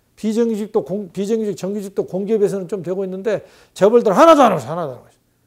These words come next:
하다 그만두니까 그럼 하다 그만. 그래서 문재인 정부 소득 주도형 경제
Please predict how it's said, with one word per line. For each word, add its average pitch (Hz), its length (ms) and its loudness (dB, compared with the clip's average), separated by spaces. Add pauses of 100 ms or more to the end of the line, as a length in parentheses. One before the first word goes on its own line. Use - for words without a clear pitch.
(100)
하다 339 220 2
그만두니까 262 540 0
그럼 139 160 -8
하다 156 120 -12
그만. - 680 -20 (640)
그래서 175 160 -8
문재인 208 600 -4
정부 196 260 -4
소득 226 400 -8
주도형 190 320 -8
경제 170 300 -6